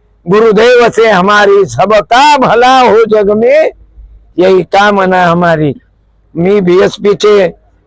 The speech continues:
सर्व पदाधिकारी, मला नाव येत नाही, मी नवीन आहो, तरी मी राऊत आहेत, आमचे हुलगेजी आहेत, हा, चलवादी सर, अ, आदरणीय भाई, अ,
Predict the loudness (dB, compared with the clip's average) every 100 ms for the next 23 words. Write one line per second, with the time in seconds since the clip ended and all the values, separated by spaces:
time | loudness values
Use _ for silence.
0 | -10 -4 0 2 0 0 -2 0 0 0
1 | 0 0 0 0 0 0 0 0 0 2
2 | 0 -2 -4 -6 -4 -4 -4 -2 -2 -2
3 | -2 -4 -8 _ _ _ _ _ _ _
4 | -2 0 2 0 0 2 0 0 0 0
5 | 0 -4 _ _ _ _ _ _ _ _
6 | -6 -4 -2 0 0 0 0 0 0 0
7 | 0 2 0 -2 _ _ _ -20 -20 -8
8 | -2 0 0 -2 -6 -16 -18 -4 0 2
9 | 2 0 0 0 0 0 -2 -6 _ -6
10 | -4 -2 -4 -8 -10 -20 -6 -2 0 0
11 | 0 0 0 2 0 0 2 0 0 -6
12 | _ _ _ _